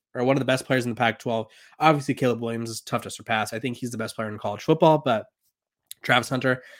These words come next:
has a chance to, to reach that status. And once he reaches that status, I think it helps Colorado State for recruiting, helps Coach Prime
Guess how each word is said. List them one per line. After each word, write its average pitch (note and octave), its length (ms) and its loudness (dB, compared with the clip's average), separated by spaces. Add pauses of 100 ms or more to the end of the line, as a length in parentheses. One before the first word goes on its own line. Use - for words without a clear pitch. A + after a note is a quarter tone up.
(140)
has C#3+ 160 2
a D3 60 2
chance D#3+ 380 2
to, D#3 280 0 (260)
to C#3+ 280 -2
reach C3 320 0
that D3 180 2
status. B2+ 480 -6
And B2 140 -4
once C#3+ 160 0
he E3+ 120 4
reaches C#3+ 300 0
that B2 180 0
status, A#2+ 320 -2
I B2+ 60 -6
think C3+ 180 -4
it C3 140 -6
helps B2+ 340 0 (320)
Colorado C3 440 4
State A#2+ 280 -6
for A2+ 140 -8
recruiting, D#3+ 580 2 (380)
helps A#2 260 -4
Coach - 300 -8
Prime B2+ 420 -4